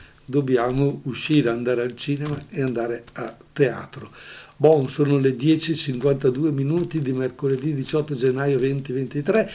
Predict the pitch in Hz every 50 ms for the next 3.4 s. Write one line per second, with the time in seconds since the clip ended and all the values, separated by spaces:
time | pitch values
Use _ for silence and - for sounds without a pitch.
0 | - - - - - - - 156 147 151 160 156 160 156 147 139 139 160 147 147
1 | 135 139 139 147 156 151 143 135 123 135 131 113 131 135 131 135 135 143 147 147
2 | 143 135 - 127 127 131 127 117 - 139 123 - 151 147 143 147 139 113 - 123
3 | 127 127 127 - - 147 147 135